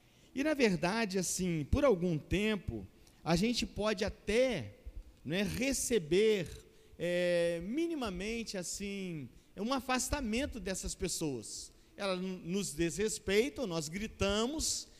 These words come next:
elas nos desrespeitam, nós xingamos, elas nos desrespeitam, nós ameaçamos que vamos dar um tiro ou, hum, brigar, enfim, e elas se afastam.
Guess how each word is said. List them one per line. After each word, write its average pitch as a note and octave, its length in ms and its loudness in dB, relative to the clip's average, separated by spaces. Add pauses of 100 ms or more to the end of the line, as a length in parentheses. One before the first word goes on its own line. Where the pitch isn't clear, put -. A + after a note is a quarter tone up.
(240)
elas G#3+ 300 2
nos G#3+ 200 0
desrespeitam, A3 920 4
nós G3+ 180 -2
xingamos, G#3 1000 -2 (280)
elas G#3+ 460 -2
nos G3+ 300 2
desrespeitam, A3+ 960 2
nós G3+ 240 -2
ameaçamos G3+ 640 -2
que G3 100 -8
vamos F3+ 280 -4
dar F#3 140 2
um F3+ 80 -2
tiro G#3+ 560 -4 (220)
ou, F#3 720 2
hum, C#3 300 -12 (120)
brigar, F#3+ 560 0
enfim, A3 600 -4 (360)
e A3+ 140 -2
elas A3+ 240 2
se - 120 -2
afastam. A3+ 600 -2